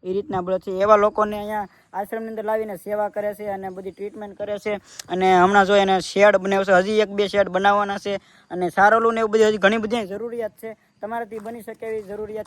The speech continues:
કરજો. અને હજી તો શેડનો એક સામાન અહીં આવી ગયો છે, હજી એક શેડ બનાવવાનો છે. અને હજી પતરાનું ઘણું બધું વસ્તુ આ હજી શિવ બળદ બને છે, તો હજી બહુ મોટું આશ્રમ બનાવવાનું છે, તો તમારા બધાની થોડી થોડી હેલ્પ જોવે છે.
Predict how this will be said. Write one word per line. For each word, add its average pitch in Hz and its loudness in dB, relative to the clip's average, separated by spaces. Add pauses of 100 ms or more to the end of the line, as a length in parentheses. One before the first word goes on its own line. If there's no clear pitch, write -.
કરજો. 220 -8
અને 208 -4
હજી 196 -4
તો 208 2
શેડનો 202 0
એક 202 2 (240)
સામાન 226 6
અહીં 208 2
આવી 226 4
ગયો 214 2
છે, 233 -2
હજી 208 0
એક 208 2
શેડ 208 2
બનાવવાનો 202 -2
છે. 214 -8 (480)
અને 185 0
હજી 202 0
પતરાનું 226 -2
ઘણું 254 -4
બધું 269 -8
વસ્તુ 269 -8
આ 247 -2
હજી 254 -8 (160)
શિવ 254 -8
બળદ 240 -6
બને 233 -8
છે, 233 -10 (480)
તો 214 -2
હજી 202 -8
બહુ 233 0
મોટું 226 -4
આશ્રમ 226 -6
બનાવવાનું 220 -6
છે, 214 -10
તો 208 -14
તમારા 208 -8
બધાની 202 -8
થોડી 185 -12
થોડી 190 -10
હેલ્પ 185 -4
જોવે 220 0
છે. 202 -14